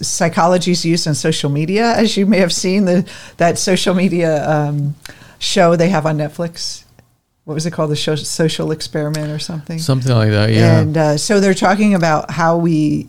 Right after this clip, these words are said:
Speaker 1: th-, they're really designed to create habits, uh, for people and get you addicted to different things. And we're very addictive people. So
Speaker 2: That's
Speaker 1: as
Speaker 2: the,
Speaker 1: human
Speaker 2: the
Speaker 1: beings,
Speaker 2: dark side of
Speaker 1: the dark side of it.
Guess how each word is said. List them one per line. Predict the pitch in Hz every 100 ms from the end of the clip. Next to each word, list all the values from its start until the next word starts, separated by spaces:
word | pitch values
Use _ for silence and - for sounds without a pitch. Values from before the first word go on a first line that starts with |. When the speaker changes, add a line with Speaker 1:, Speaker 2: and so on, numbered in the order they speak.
| - -
Speaker 1:
th-, | 156 165
they're | 147 175
really | 165 190 180
designed | 165 156 147 151 151 151 147 - - _ _
to | - - 165 156 147 143 135 -
create | - 180 160 156
habits, | 147 151 151 175 - - - _ _ _ -
uh, | 151 143 143
for | 131 170
people | 170 196 240 247
and | 233 160 151
get | 165
you | - 160 156
addicted | 135 151 - 220 233 - _ _ _
to | - - 160 156 151 147 139 - - _ _
different | - 160 156 151
things. | 170 311 -
And | - 160 156 151
we're | 156 170
very | 156 165 175 170
addictive | 165 160 156 151
people. | - 147 165 226
So | - 165 151 156 - -
Speaker 2:
That's | 113 120
Speaker 1:
as | 165 156
Speaker 2:
the, | 180
Speaker 1:
human | 175
Speaker 2:
the | 131
Speaker 1:
beings, | 131 123
Speaker 2:
dark | 117
side | - 110 104 98
of | 104
Speaker 1:
the | 220
dark | 208 196
side | - 175 156
of | 156 151
it. | 190